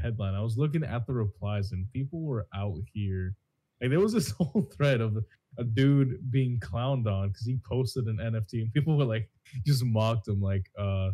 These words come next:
it's like, "Oh, okay, that's cool. I saved it." It's like, "Oh, well, you don't own the N F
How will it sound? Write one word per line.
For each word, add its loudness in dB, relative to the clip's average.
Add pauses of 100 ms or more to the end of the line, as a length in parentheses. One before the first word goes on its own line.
(640)
it's -20
like, -6
"Oh, 4
okay, 2
that's 0
cool. 2 (200)
I 0
saved 0
it." -2 (100)
It's -20
like, -4 (200)
"Oh, -6
well, -6
you -4
don't 0
own -2
the -2
N -4
F -10